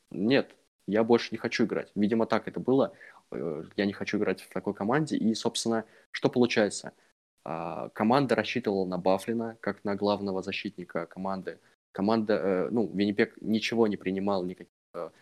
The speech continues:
попыток купить, э, действительно, приобрести серьезных игроков на замену Баффлина, потому что уже заканчивался весь этот срок, а, возможных подписаний, э, свободных агентов. А Баффлин был на контракте,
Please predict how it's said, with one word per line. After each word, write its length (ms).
попыток 500
купить, 440
э, 120
действительно, 480
приобрести 420
серьезных 540
игроков 420
на 120
замену 340
Баффлина, 440
потому 240
что 160
уже 160
заканчивался 640
весь 180
этот 180
срок, 320
а, 720
возможных 800
подписаний, 680
э, 80
свободных 440
агентов. 400
А 80
Баффлин 540
был 320
на 100
контракте, 580